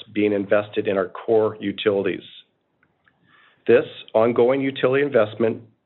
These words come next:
ensures a continued generation of stable earnings and reliable cash flows from our utility businesses and drives rate-based growth. When compared to twenty twenty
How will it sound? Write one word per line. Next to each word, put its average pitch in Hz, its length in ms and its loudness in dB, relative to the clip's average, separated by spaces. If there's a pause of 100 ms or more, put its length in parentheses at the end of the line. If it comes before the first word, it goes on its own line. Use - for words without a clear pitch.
ensures 110 420 0
a - 100 -12
continued 127 640 -4
generation 110 500 2
of 85 160 -6
stable 123 300 0
earnings 120 360 0 (140)
and 98 120 -4
reliable 104 340 0
cash 107 300 -2 (100)
flows 104 260 -2 (120)
from 98 120 -4
our 92 80 0
utility 110 480 -2
businesses 101 540 -2 (720)
and 110 160 2
drives 104 420 2 (120)
rate-based 101 480 0
growth. 95 300 -4 (2500)
When 131 180 2
compared 156 380 2
to 196 80 2
twenty 151 320 0
twenty 135 460 -2